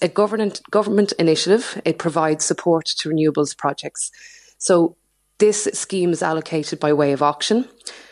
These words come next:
Uh, the, it's delivered by the Department of Environment, Climate and Communication with the C R U and, and, and EirGrid.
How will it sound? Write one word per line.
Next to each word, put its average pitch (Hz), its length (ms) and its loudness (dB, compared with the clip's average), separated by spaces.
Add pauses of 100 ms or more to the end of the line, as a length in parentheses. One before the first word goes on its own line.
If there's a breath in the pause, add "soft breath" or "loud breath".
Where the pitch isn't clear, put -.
(180 loud breath)
Uh, 151 280 0
the, 151 340 2
it's - 220 -4
delivered 156 400 2
by 151 160 0
the 147 80 -4
Department 147 580 -6
of - 100 -14
Environment, 147 500 -2
Climate 143 440 -6
and 139 180 -6
Communication 147 840 -2
with 147 160 0 (300)
the 147 60 -4
C 151 180 2
R 143 80 4
U 143 260 2
and, 143 160 -2
and, 139 220 -4
and 147 120 -2
EirGrid. 147 520 0